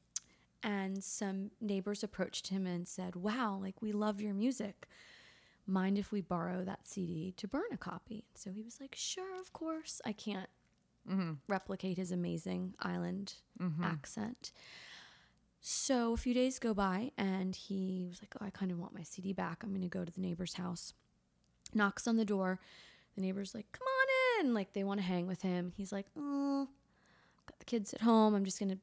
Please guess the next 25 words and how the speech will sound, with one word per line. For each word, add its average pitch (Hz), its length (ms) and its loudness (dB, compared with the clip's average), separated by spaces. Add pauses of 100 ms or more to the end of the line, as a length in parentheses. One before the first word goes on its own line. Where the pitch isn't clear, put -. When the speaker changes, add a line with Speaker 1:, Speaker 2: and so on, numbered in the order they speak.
(100)
Speaker 1:
get 202 180 -2
my 196 100 2
C 214 220 2
D. 185 340 0
Hold 269 300 0
on, 269 200 4
we 240 80 4
don't 247 160 2
know 240 80 2
where 233 160 4
it 220 60 2
is." 196 380 0 (1000)
While 220 200 2
he's 233 180 0
standing 208 420 2
in 202 100 0
the 202 60 -2
kitchen, 196 680 0 (1500)
door 196 240 2
busts 190 380 -2
open. 180 640 2 (420)
Metro 196 300 2
Narcotics 190 920 0 (100)
does 185 380 2 (100)
a 185 640 0